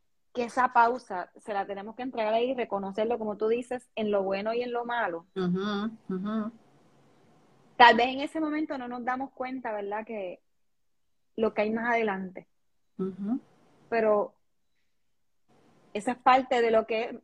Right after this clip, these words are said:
Speaker 1: la Biblia lo dice, en el mundo tendremos aflicciones. Y eso es algo que yo a veces me lo digo hasta ya, hasta, ya cuando me lo repito lo, o, o me viene a la mente, como que hago
Speaker 2: Ujú.
Speaker 1: como los emoji, levanto los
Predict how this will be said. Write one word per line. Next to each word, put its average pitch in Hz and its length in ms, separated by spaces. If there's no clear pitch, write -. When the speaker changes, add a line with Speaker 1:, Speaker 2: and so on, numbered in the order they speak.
Speaker 1:
la 214 240
Biblia 208 240
lo 208 100
dice, 240 280
en 202 100
el 196 80
mundo 185 360
tendremos 196 440
aflicciones. 214 680
Y 190 80
eso 208 160
es 240 40
algo 240 180
que 233 100
yo 202 200
a 226 40
veces 262 200
me 285 80
lo 254 60
digo 262 140
hasta 202 360
ya, 190 180
hasta, 208 320
ya 233 220
cuando 294 480
me 285 160
lo 269 100
repito 277 460
lo, 269 160
o, 233 80
o 226 240
me 214 140
viene 208 160
a 226 40
la 247 100
mente, 294 260
como 175 240
que 185 80
hago 202 80
Speaker 2:
Ujú. 202 60
Speaker 1:
como 254 160
los - 160
emoji, 247 380
levanto 214 420
los 262 100